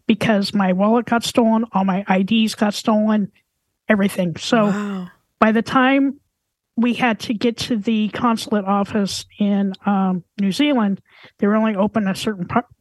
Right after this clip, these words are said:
Speaker 1: part of the day, and it was all cash. So we got there, got my passport, blah, blah, blah.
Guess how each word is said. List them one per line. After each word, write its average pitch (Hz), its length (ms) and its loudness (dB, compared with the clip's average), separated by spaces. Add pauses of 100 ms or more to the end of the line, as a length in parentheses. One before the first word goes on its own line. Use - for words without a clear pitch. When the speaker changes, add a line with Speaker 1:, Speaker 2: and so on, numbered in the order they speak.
(120)
Speaker 1:
part 214 200 2
of 185 60 0
the 185 80 0
day, 208 280 2 (140)
and - 100 -20 (160)
it 214 60 2
was 214 140 0
all 180 180 0
cash. - 460 -2 (520)
So - 120 6
we 254 60 6
got 254 220 2
there, 247 180 4
got 214 200 0
my 208 300 2 (160)
passport, 214 840 0
blah, 196 140 2
blah, 196 140 0
blah. 196 260 2